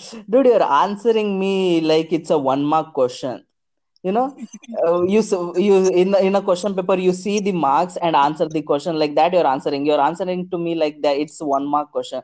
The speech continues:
Speaker 1: It's a fucking five mark questions, dude. <laughs>
Speaker 2: Dude, I'm not writing some E-, English exam or something, blabber something, one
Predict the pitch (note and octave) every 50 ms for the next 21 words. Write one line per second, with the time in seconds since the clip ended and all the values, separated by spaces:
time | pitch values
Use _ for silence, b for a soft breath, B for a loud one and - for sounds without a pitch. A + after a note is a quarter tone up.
0 | B B B - A#3 B3+ G#3+ - A#3 - - A#3+ G#3 G3+ G3 F3 F3+ F#3 F3 F3
1 | F3 _ E3+ D3+ - E3+ D#3 D3+ D3+ D3 D3 D3 D#3+ E3+ - _ - _ _ _
2 | - - A#3+ A#3 F3+ F#3+ G3+ G3 F3 E3 F3 G3 G#3+ G#3+ G#3 F#3 F3+ G3 G#3 A3+
3 | G#3+ - G#3 F#3+ F3+ E3+ E3 D#3 - _ _ _ - _ - E3 E3+ F#3+ F#3+ F#3
4 | G3+ G#3+ G#3+ G3 - G3+ F#3 F3 E3 F3 F3+ F3+ F3+ F3 E3+ - E3 E3 - F3+
5 | F3 E3 D#3+ D3+ D3+ D#3+ E3+ F#3 F3+ E3+ - F3 E3 D#3+ F3 E3 - - -